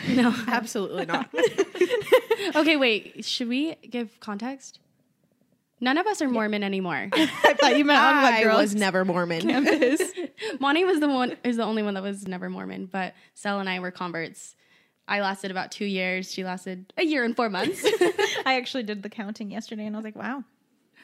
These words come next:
Speaker 4: all right."
Speaker 1: Actually, yeah, I think it was, I think it was two and a half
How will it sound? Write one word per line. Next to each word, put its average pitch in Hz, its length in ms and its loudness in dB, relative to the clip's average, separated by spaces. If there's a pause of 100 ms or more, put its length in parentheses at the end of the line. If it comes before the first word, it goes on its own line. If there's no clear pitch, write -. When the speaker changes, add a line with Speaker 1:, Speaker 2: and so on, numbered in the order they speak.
(220)
Speaker 4:
all 240 80 -6
right." 403 160 -4 (260)
Speaker 1:
Actually, 269 260 -6
yeah, 202 160 -2
I 214 100 -2
think 269 120 -6
it 285 60 -6
was, 285 100 -8 (160)
I 240 60 -8
think 277 120 -6
it 285 40 -4
was 269 140 -6
two 233 140 -10
and 208 80 -6
a 196 40 -8
half 190 300 -8